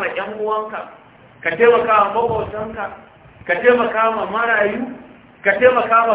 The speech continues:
gwagwaye. Allah na, na baka na, kullum kana fita ka je ka nema kuma in baka. To na baka na dan ka nemi aljanna, gashi kaya wasa ta to, abin na can, ka baro gidan duniya,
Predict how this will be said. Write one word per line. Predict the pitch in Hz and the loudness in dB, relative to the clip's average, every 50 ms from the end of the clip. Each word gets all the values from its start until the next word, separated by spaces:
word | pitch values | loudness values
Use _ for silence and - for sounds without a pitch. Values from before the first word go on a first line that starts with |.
| - - | 2 4
gwagwaye. | 220 240 240 240 240 208 190 185 185 202 208 196 202 - - - - - - - | 4 4 6 6 4 2 2 2 2 2 2 2 0 -2 -10 -14 -20 -20 -12 -4
Allah | - 208 214 220 226 220 202 180 180 | -2 0 0 0 0 2 2 2 0
na, | 180 185 190 196 196 196 196 175 160 | 0 0 0 0 0 -2 -4 -6 -4
na | 180 190 190 196 196 | -2 0 2 2 2
baka | 196 202 202 202 202 202 196 190 160 156 | 2 2 2 2 2 0 -2 -6 -6 -4
na, | 143 143 139 143 143 - - - - - _ - - | -6 -6 -6 -8 -12 -16 -20 -20 -20 -20 _ -20 -20
kullum | - 160 170 175 180 185 185 185 185 180 180 175 | -20 -18 -18 -18 -16 -12 -12 -10 -10 -10 -12 -12
kana | - 185 180 180 165 147 135 | -10 -10 -10 -8 -8 -10 -10
fita | - 131 120 123 147 151 147 - | -10 -14 -14 -12 -10 -10 -10 -10
ka | - 120 120 120 | -12 -14 -16 -14
je | 139 147 143 - | -14 -14 -14 -14
ka | 151 | -14
nema | 127 120 117 117 113 113 120 131 135 135 - | -14 -14 -14 -14 -14 -10 -8 -8 -8 -8 -10
kuma | 147 147 160 160 | -10 -10 -10 -10
in | 156 147 127 120 117 117 | -10 -12 -12 -12 -12 -8
baka. | 127 127 131 131 127 123 104 - - - - - - - - - - - - - - - _ - | -8 -6 -6 -8 -8 -12 -14 -14 -16 -20 -20 -20 -20 -20 -20 -20 -20 -20 -20 -20 -20 -20 _ -20
To | - 110 | -20 -18
na | 113 131 147 151 | -12 -10 -10 -8
baka | 151 165 165 165 160 135 | -8 -8 -10 -10 -12 -12
na | 131 131 | -12 -12
dan | 131 131 135 135 | -12 -12 -12 -14
ka | - 131 120 | -16 -18 -18
nemi | 117 110 120 | -18 -18 -18
aljanna, | 120 120 120 117 120 131 127 127 127 123 123 | -18 -18 -16 -16 -14 -14 -12 -12 -12 -14 -12
gashi | 131 139 147 - 196 202 | -10 -12 -10 -12 -14 -10
kaya | - 208 208 208 208 | -8 -6 -6 -6 -6
wasa | 208 175 139 - - 135 131 131 | -6 -6 -8 -8 -10 -10 -10 -10
ta | 139 135 127 - | -12 -12 -14 -14
to, | 131 123 120 - - - - - - | -18 -20 -20 -20 -20 -20 -18 -10 -6
abin | 151 151 208 208 202 | -6 -6 -6 -6 -10
na | 190 175 156 143 - | -10 -12 -12 -12 -12
can, | 127 - - - - - _ _ _ _ _ _ _ _ _ - | -14 -14 -16 -18 -20 -20 _ _ _ _ _ _ _ _ _ -2
ka | 180 185 - | 0 2 2
baro | 190 202 196 202 196 | 2 0 0 0 -2
gidan | 196 196 196 196 196 190 | -2 -2 -4 -4 -6 -8
duniya, | 196 196 196 196 196 180 | -12 -12 -10 -8 -8 -8